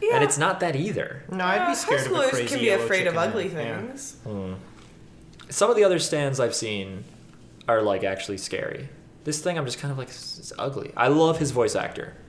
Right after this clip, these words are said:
Speaker 2: I love the voice on, on, uh, Red Hot Chili Pepper and later his user. Anyway, Red Hot Chili Pepper rides away in a motorcycle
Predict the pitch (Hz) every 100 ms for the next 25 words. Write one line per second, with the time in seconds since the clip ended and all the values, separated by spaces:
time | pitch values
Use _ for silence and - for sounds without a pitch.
0 | - - - - - - 117 127 120 113
1 | 107 101 87 - - 90 90 92 90 90
2 | 82 - 98 98 90 95 95 82 - -
3 | - 101 92 - - - - - 98 98
4 | 92 - 247 165 - - - - - -
5 | - - - 131 151 151 151 147 143 135
6 | - - - - - - 135 202 196 196
7 | 202 196 185 175 151 135 113 98 87 87
8 | -